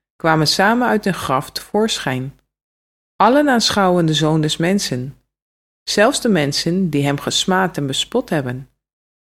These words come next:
Zij die hem met de roede geslagen hebben, aanschouwen hem in zijn volledige koninklijke majesteit.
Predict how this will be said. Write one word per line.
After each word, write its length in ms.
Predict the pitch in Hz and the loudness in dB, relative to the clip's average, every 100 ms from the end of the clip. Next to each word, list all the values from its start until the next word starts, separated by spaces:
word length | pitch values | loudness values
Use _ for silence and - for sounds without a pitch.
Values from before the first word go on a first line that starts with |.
| - | -2
Zij 260 | - 170 | 2 4
die 140 | 185 151 | 4 2
hem 140 | 151 | 2
met 140 | 147 | 0
de 60 | 143 | -2
roede 320 | 135 165 220 | 0 2 0
geslagen 580 | 185 156 165 185 220 196 | 0 -2 0 0 0 0
hebben, 440 | 160 139 131 127 _ | 0 -2 -4 -8 _
aanschouwen 600 | 156 151 - 165 151 151 | -2 0 0 2 2 2
hem 180 | 143 143 | 0 -2
in 220 | - 147 | -2 -4
zijn 200 | 139 135 | -2 -4
volledige 560 | - 139 143 139 139 120 | -2 0 0 0 -2 -6
koninklijke 600 | - 156 151 131 - - | -4 -2 0 -2 -6 -6
majesteit. 800 | 131 123 120 120 - 120 127 - | -4 -2 -2 -4 -4 -6 -6 -12